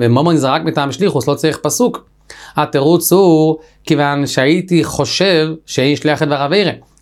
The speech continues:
לכן צריך פסוק בגנב, שחצרוי קונה לו את הגניבה. כמו שהסברנו שתי הסברים, שכאן יש שליח את דבר אבירה. זו דרך אחת. והיא בו יסיימה. בקטנו כולי עלמא לא פליגי דאלפינא מציע מגט. כיוון שמצינו בתורה,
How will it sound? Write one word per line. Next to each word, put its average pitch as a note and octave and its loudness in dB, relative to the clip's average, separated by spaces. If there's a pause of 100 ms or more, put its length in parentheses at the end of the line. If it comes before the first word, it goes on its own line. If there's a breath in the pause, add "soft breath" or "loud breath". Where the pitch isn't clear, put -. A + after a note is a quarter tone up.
לכן D#3+ 0
צריך D#3+ 0
פסוק - -2 (260 soft breath)
בגנב, B2+ 0 (360 soft breath)
שחצרוי D3 0
קונה D3 -2
לו E3+ 0
את E3+ -4
הגניבה. G3 0 (560)
כמו F#2+ -2
שהסברנו A#2 0
שתי C3 -2
הסברים, D#3+ -2
שכאן A#2+ -2
יש G3+ 0
שליח F#3+ -2
את F3+ -2
דבר E3+ 0
אבירה. D3+ -2 (1000 loud breath)
זו E3 0
דרך D#3+ 0
אחת. F#2+ -4
והיא D3+ 0
בו E3 0
יסיימה. E3+ 0 (440)
בקטנו E3+ 0
כולי D#3+ 2
עלמא E3+ 2
לא D3+ 2 (120)
פליגי E3 2
דאלפינא D3 2
מציע C#3+ 0
מגט. A2 -4 (100)
כיוון E3+ 0
שמצינו E3 0
בתורה, A#2+ 0